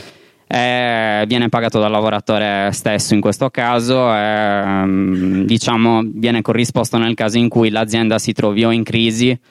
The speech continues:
o costretta a sospendere l'attività lavorativa per cause di forza maggiore, che possono essere cause naturali, altri, altri tipi di, altri tipi di incidenti, diciamo.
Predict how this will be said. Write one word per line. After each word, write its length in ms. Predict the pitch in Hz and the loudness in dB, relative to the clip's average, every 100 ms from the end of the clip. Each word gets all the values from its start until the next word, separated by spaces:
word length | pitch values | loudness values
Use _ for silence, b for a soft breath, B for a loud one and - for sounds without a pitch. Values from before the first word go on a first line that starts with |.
| b b b | b b b
o 160 | 117 | -2
costretta 540 | 113 113 - 117 107 117 | 0 -2 -2 -4 -2 -2
a 40 | |
sospendere 480 | 107 113 117 110 104 | -2 -4 -2 -2 0
l'attività 460 | 104 107 110 107 104 | -2 -2 -2 0 0
lavorativa 640 | 104 107 117 - 110 110 | 2 2 0 0 2 0
per 180 | 107 104 | 0 -4
cause 600 | 104 101 98 101 98 98 | -2 -2 0 -2 0 -2
di 100 | 98 | -2
forza 300 | - 104 101 | -4 -4 -2
maggiore, 560 | 98 95 95 92 95 87 | -2 -2 0 0 -2 -6
che 80 | 95 | -4
possono 300 | 101 - 98 | -4 -2 -2
essere 240 | - 92 | -2 -4
cause 260 | - 98 95 | -4 -4 -2
naturali, 720 | 95 - 104 98 98 95 95 | -2 0 0 0 -2 -2 -2
altri, 480 | 92 90 95 92 92 | -2 -2 -2 0 -2
altri 340 | 95 95 101 | -4 -2 -2
tipi 300 | - 95 98 | -2 -2 0
di, 340 | 101 98 95 - B B B B | 2 2 0 -4 B B B B
altri 300 | - 110 107 | -2 -2 -2
tipi 220 | 107 - | -2 0
di 100 | 104 | 0
incidenti, 840 | 101 - 104 98 95 95 95 95 95 | 0 0 0 0 0 0 2 2 2
diciamo. 560 | 98 - 98 98 95 | 0 0 -2 0 -2